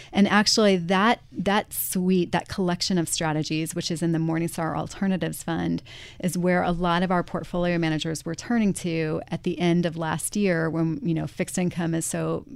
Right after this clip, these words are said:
poor on a prospective basis, equity valuations are really high. And so alternatives, our alternatives haven't been positive, but they have lost a lot less than even short dated bonds. So it's been a good ballast for us in this environment.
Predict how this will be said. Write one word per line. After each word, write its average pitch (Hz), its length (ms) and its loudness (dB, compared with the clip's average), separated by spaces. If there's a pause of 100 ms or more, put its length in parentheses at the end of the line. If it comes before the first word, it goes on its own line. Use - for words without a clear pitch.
(240)
poor 175 320 0
on 165 100 0
a 160 60 -2
prospective 165 600 -6
basis, 165 360 -2 (560)
equity 175 300 2
valuations 165 600 0
are 160 120 0
really 160 280 -2
high. 160 540 0 (340)
And 190 120 2
so 202 100 4
alternatives, 190 580 2
our 185 360 2
alternatives 170 560 -2
haven't 170 300 -2
been 156 180 -2
positive, 180 560 -4
but 180 100 -8
they 175 80 -4
have 160 180 -4
lost 165 400 -2
a 165 60 -4
lot 160 540 0
less 156 320 0
than 165 200 -2
even 156 220 0
short 156 320 -2
dated 156 320 -2
bonds. 165 480 0 (300)
So 190 100 4
it's 175 80 0
been 190 120 0
a 170 40 4
good 165 300 2
ballast 151 420 -2
for 156 160 -4
us 156 220 -4
in 156 80 -2
this 151 160 -4
environment. 156 580 -2